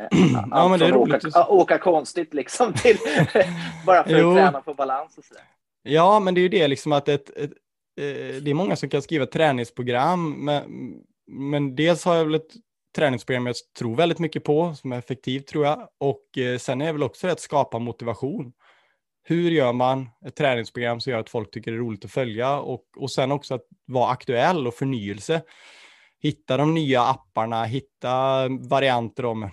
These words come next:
Speaker 1: åka, eh, skierg med rullskidor på en sån här platta, eller att man försöker hitta roliga tävlingar eller alltid vara aktuell och vara påläst. Vad gör de andra? Att man liksom,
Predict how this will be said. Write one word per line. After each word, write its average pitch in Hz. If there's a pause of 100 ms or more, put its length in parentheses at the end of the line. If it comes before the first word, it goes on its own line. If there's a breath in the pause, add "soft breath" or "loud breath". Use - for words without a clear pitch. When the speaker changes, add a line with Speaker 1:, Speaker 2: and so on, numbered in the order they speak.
(160)
Speaker 1:
åka, 113 (500 soft breath)
eh, 127 (500 loud breath)
skierg 127
med 127
rullskidor 120
på 113
en 113
sån 123
här 110 (120)
platta, 127
eller 117
att 117
man 117 (1040 soft breath)
försöker 135
hitta 131
roliga 123
tävlingar 113
eller 113
alltid 127
vara 120
aktuell 127
och 117
vara 123
påläst. 113
Vad 123
gör 120
de 120
andra? 107
Att 117
man 120
liksom, 113